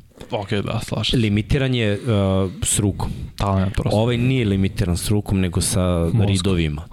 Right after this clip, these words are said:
Speaker 2: To, to, to možeš da popraviš. Mislim, ja verujem da ćeš pre da popraviš, da naučiš
Speaker 1: To
Speaker 2: nekoga.
Speaker 1: light verzija James Winstona.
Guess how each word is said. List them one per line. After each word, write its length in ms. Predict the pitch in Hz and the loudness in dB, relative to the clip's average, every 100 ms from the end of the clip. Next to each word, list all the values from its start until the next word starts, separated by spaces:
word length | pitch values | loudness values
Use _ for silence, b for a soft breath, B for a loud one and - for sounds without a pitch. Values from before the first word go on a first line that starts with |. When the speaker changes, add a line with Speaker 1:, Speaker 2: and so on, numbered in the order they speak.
| - - | -4 0
Speaker 2:
To, 180 | 98 | 0
to, 280 | 85 - 98 - B B | 0 -2 -4 -6 B B
to 140 | - 98 | 0 2
možeš 360 | 98 104 95 | 4 2 2
da 100 | 85 | 0
popraviš. 680 | - 82 - 80 - - - B B | -2 -2 -4 -12 -12 -14 -12 B B
Mislim, 240 | 131 104 107 | -4 0 2
ja 120 | 120 | 2
verujem 340 | 120 135 131 | 2 0 0
da 80 | 110 | 0
ćeš 180 | - 113 | 0 0
pre 180 | 135 120 | 2 2
da 80 | 104 | 0
popraviš, 500 | 113 110 127 117 95 | 0 0 0 0 0
da 100 | 95 | 0
naučiš 500 | 95 117 127 87 - | 2 2 0 -2 0
Speaker 1:
To 80 | 120 | 0
Speaker 2:
nekoga. 160 | 120 | 0
Speaker 1:
light 260 | 98 117 131 | 0 2 2
verzija 500 | 120 120 117 131 113 110 107 107 117 117 | 0 0 0 2 2 2 2 2 0 0
James 340 | 113 113 - | 0 0 0
Winstona. 340 | 110 - 113 | -2 0 -2